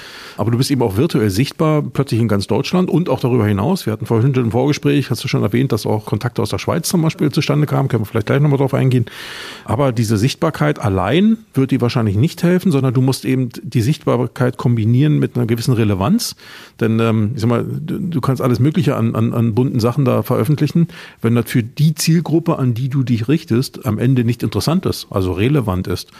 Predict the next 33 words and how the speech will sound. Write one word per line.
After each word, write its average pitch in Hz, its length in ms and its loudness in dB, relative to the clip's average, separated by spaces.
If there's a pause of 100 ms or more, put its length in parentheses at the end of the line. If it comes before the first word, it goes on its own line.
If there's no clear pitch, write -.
(320)
dann 98 460 -4
wird 104 160 -2
da 110 40 2
auch 104 140 -2
keine 110 220 0
Interaktion 110 460 0
zustande 92 340 0
kommen. 78 220 -4
Dann 82 100 -4
werden 92 140 0
die 101 60 0
sagen, 98 260 -2
"Ach, - 140 -4
ist - 160 -2
ja 113 60 0
schön", 131 300 0
und 110 240 0
dann 104 320 0
klicken 113 260 -2
die 110 80 2
weiter, 110 280 0
ne? 98 160 2
Oder 98 220 0
switchen 113 380 0
weiter 98 220 -2
oder 90 100 0
swipen 104 360 -2
weiter 104 260 0
oder 101 280 -2
was 107 100 0
auch 107 100 2
immer, 120 160 2
ne? 95 160 -2